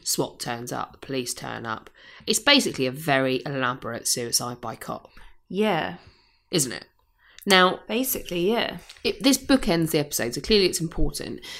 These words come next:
Speaker 1: Now, th-, the question here is, are they doing that to show that, uh, he is so desperate to escape the clutches of the outsider that he will get himself killed because he can't kill himself?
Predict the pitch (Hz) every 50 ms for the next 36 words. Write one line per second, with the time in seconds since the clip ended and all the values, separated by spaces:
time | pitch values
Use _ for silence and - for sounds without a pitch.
0 | - - - 165 165 151 151 175 175 175 - 247 233 220 - - 180 160 160 139
1 | - 113 113 131 135 147 147 156 151 151 147 147 147 147 143 143 143 139 135 127
2 | - - - - - - - 127 123 123 123 120 123 - 131 123 123 - - -
3 | - - - - _ _ _ 135 135 127 - - - 147 143 147 - - - 170
4 | 156 151 143 143 143 135 - - - - 131 131 120 - - - - 135 127 127
5 | - - - 135 131 - - - - 143 - - - - 131 131 131 123 127 123
6 | 120 120 - - 123 120 120 123 123 139 - - - 143 135 131 - 131 135 -
7 | - - 127 123 - - - - - - 135 135 135 131 - 131 147 139 143 -
8 | - 131 - - - - 143 135 131 - - - 151 196 285 311 - - - -